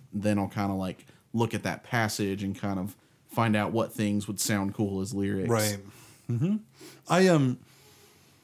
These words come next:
Speaker 2: I was just gonna say before I talk about mine is, um, I think for a lot of guys listening to this, shower time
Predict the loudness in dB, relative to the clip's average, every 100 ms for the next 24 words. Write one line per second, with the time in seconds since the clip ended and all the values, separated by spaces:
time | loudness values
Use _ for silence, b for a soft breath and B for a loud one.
0 | b b b -20 _ -2 4 6 6 4
1 | 2 4 4 2 2 4 4 4 0 0
2 | 0 -2 -12 -8 -4 -2 0 2 2 2
3 | 0 0 0 0 0 -2 -4 -8 _ _
4 | _ -6 0 2 4 4 6 6 4 4
5 | 2 2 0 0 -2 -2 -2 -2 -2 -8
6 | B B B B -2 2 4 6 6 6
7 | 4 2 -2